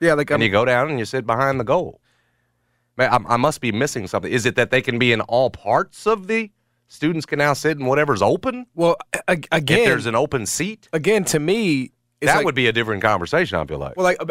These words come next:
Speaker 1: maybe
Speaker 2: This just
Speaker 1: it
Speaker 2: feels like logistics for students.
Speaker 1: Well, individual students, but if I'm a, if I'm a student,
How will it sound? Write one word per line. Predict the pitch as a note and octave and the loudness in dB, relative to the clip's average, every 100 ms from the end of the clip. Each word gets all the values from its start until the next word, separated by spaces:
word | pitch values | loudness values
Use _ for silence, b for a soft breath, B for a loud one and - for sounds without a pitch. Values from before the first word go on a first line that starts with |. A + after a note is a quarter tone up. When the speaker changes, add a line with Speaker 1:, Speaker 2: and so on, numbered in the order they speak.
| - | 0
Speaker 1:
maybe | F3+ A#3 | 2 2
Speaker 2:
This | G#3 | 0
just | A2+ | -2
Speaker 1:
it | |
Speaker 2:
feels | A#2+ G#2 | -2 0
like | G2+ | 0
logistics | F#2 D#2+ A2+ - G2 - | 0 0 -2 -2 -8 -10
for | E2 | -16
students. | - C3+ B2 - | -8 -6 -8 -6
Speaker 1:
Well, | E3 E3+ | -2 0
individual | G3+ C#3+ F3+ G3+ C#3 A#2+ | 0 0 0 0 -4 -4
students, | - C3+ C3+ D3 | -4 -2 -2 -2
but | C3+ C#3 - b b b | -2 -2 -2 b b b
if | C#3+ D#3+ | -2 0
I'm | F#3+ | 2
a, | E3 | 0
if | C#3+ | 0
I'm | F#3+ F#3+ | 0 0
a | |
student, | - - G3+ C3+ A#2 | -4 -2 0 0 -4